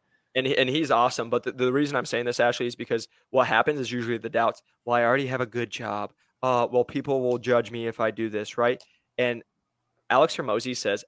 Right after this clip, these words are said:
"Every time I've left something that's safe and I've taken the next step that I knew was the right, I've added another zero to my, to my income," right? And I'm not saying that will happen, like, if you go to whatever it is, but what I'm just saying that is there's, you're never gonna make everybody happy.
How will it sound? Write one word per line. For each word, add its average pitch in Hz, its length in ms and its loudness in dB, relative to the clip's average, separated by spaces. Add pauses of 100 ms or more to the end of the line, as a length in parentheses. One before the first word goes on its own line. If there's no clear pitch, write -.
"Every 120 180 -2
time 135 440 -4
I've 104 180 -2
left 95 300 -4
something 107 400 -8
that's 101 260 -6 (140)
safe - 640 -2 (480)
and 123 160 0
I've 107 180 0
taken 117 280 -2
the 113 80 -8
next 98 200 -4
step - 240 -2
that 104 120 -4
I 104 100 -4
knew 104 220 -6
was 101 220 -2
the - 80 -8
right, 101 280 0
I've 101 100 -2
added 104 260 -2
another 98 300 -8
zero 78 420 -4 (140)
to 98 140 -8
my, 82 340 -8 (440)
to 117 100 -8
my 76 240 -2
income," - 380 -16 (220)
right? 131 120 8
And 127 100 4
I'm 139 80 6
not 151 180 4
saying 131 200 4
that 120 140 4
will 107 80 4
happen, 120 280 2
like, 113 200 -2
if 110 100 -14
you 110 80 -10
go 113 240 0
to 110 180 -10
whatever 113 340 -2
it 110 60 -6
is, 120 180 0 (200)
but 135 80 -2
what 139 140 8
I'm 135 160 0
just 131 160 -2
saying 139 260 0
that 120 160 0
is 123 120 -4
there's, 127 180 -4 (420)
you're 139 100 0
never 170 160 2
gonna 143 120 0
make 123 160 -2
everybody 110 320 -2
happy. 90 340 -2